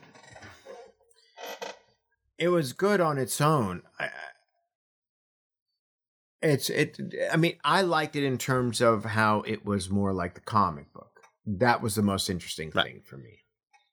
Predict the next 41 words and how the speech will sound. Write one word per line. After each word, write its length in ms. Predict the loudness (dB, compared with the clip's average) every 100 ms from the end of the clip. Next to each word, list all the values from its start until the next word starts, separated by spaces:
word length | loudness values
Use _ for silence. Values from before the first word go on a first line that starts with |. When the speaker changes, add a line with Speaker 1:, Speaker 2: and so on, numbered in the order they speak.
| _
Speaker 1:
You 120 | -2
know, 60 | 0
that 220 | 0 2
they 100 | 2
went 260 | 2 2 0
for 120 | -4
the 80 | -4
comic 420 | -2 -4 -4 -12
book 180 | -18 -14
reality, 480 | -12 -10 -12 -16 -12
and 180 | -6
that 220 | -2 -2 -4
was 140 | -6
the 80 | -6
most 260 | -6 -10
interesting 480 | -14 -16 -18 -18 -18 -20
thing. 220 | -20 -20 _ _ _ _ _
But 140 | 2 2
again, 400 | 2 2 2 0
it 280 | -4 -8
was 520 | -4 -2 -2 -4 -6 -8
like, 500 | -8 -6 -6 -10 -16 -20 -20 -20 _
um, 500 | -8 -8 -8 -14 -20 -20 -20 _ _ _ _ _ _ _ _ _ _ _ _ _ _
you 160 | -6 -4
know, 240 | -4 -8 -10
you, 240 | -10 -10
you 160 | -6 -4
know, 280 | -2 -2 -4
you're, 260 | -6 -8 -12
they're 220 | -10 -6 -4
going 380 | -2 -2 -4
for, 360 | -8 -8 -10 -10 _ -20 -12
for, 300 | -6 -4 -4 -10 _ _ _ -8
like, 180 | -6 -6 -8
this 280 | -4 -4 -4
extreme 480 | -2 -2 -2 2 2
Speaker 2:
Extreme 280 | 4 4 4
violence 420 | 4 4 0 -2
over 200 | -2 0
the 80 | 0
top. 340 | 0 0 -2